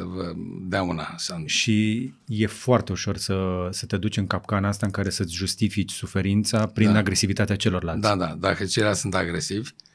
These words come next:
Speaker 1: că sunt unii care dau în cel căzut la pământ, le place să dea în el. Și atunci tu
Speaker 2: Da.
Speaker 1: simți nevoia să te justifici.
Speaker 2: Și, uh,
Speaker 1: Da.
Speaker 2: mi-a,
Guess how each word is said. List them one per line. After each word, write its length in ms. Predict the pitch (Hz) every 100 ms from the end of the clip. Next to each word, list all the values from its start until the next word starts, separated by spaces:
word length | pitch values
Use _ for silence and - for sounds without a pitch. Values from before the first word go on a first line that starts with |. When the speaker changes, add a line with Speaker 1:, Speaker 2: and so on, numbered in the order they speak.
| _ -
Speaker 1:
că 120 | 107
sunt 240 | 127 107
unii 220 | 117 135
care 280 | 147 139 131
dau 280 | 120 165 156
în 100 | 147
cel 200 | 147 143
căzut 480 | - 101 110 - 98
la 140 | 98
pământ, 500 | 90 101 95 82 - 95
le 80 |
place 320 | 92 120 - 98
să 160 | 113
dea 140 | 104 104
în 80 | 95
el. 200 | 78 - _ _ _ _
Și 140 | - -
atunci 280 | 95 139 120
tu 100 | 123
Speaker 2:
Da. 60 |
Speaker 1:
simți 520 | 92 139 143 143 - 123 120
nevoia 480 | 117 113 131 123 113
să 180 | - 107
te 120 | 113 101
justifici. 600 | 98 101 123 127 117 131
Speaker 2:
Și, 80 | 120
uh, 280 | 117 117
Speaker 1:
Da. 160 | 113 -
Speaker 2:
mi-a, 200 | 120 117